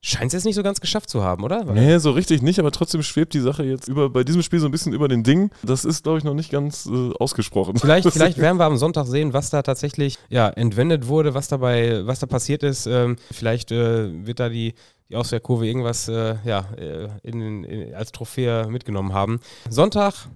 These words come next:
Speaker 1: siebzehn Uhr, Rap-, äh, Austria gegen, gegen Rapid.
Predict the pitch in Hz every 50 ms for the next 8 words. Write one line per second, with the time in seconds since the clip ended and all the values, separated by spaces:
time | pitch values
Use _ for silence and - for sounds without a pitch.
0 | - _ - - 175 - - 170 160 120 135 147 151 151 160 147 - _ _ _
1 | _ _ - 120 127 - - - - 120 113 - 156 156 - - 156 147 135 131
2 | 135 131 127 127 127 127 120 127 120 117 117 - 117 104 90 85 -